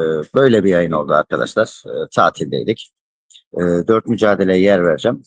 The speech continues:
Ee, hatırlatmaları da, e, zaten WhatsApp iletişim numaramız falan biliyorsunuz. YouTube yorumlar bölümünde bulabilirsiniz. Hatırlatmalara gerek yok. Direkt maçlarıma geçeceğim arkadaşlar. Yorumlar da geliyor.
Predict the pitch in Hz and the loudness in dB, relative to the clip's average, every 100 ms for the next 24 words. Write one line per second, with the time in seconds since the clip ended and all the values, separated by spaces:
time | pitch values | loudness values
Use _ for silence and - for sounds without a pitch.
0 | - 73 127 139 135 120 - 101 92 85 | -6 -2 0 0 2 2 2 0 0 0
1 | 127 - _ _ _ - 90 87 85 82 | -2 -2 _ _ _ -6 -2 -2 -2 -4
2 | 80 92 87 92 95 - 95 90 - - | 0 0 0 0 0 0 -2 -2 -4 -4
3 | 95 87 80 76 - 107 85 110 104 85 | -2 0 -2 -6 -4 0 2 0 -2 -4
4 | - 135 143 _ _ _ 117 101 - 104 | -4 -6 -8 _ _ _ -2 -2 0 0
5 | 92 95 90 82 87 78 80 131 104 87 | 2 2 2 2 -2 -2 -2 2 0 0
6 | 87 - 135 - 117 101 87 82 92 87 | -4 -6 -8 -4 -2 0 0 0 0 2
7 | 101 107 95 87 139 139 120 107 - 107 | 2 2 0 0 -2 0 0 0 -2 -2
8 | 107 - - 78 101 117 - 90 92 85 | -2 -2 -4 -2 -2 -2 -4 -2 0 0
9 | - 73 - 135 123 113 110 101 90 85 | -2 -6 -2 2 2 2 2 2 2 -2
10 | 82 85 143 | 0 0 0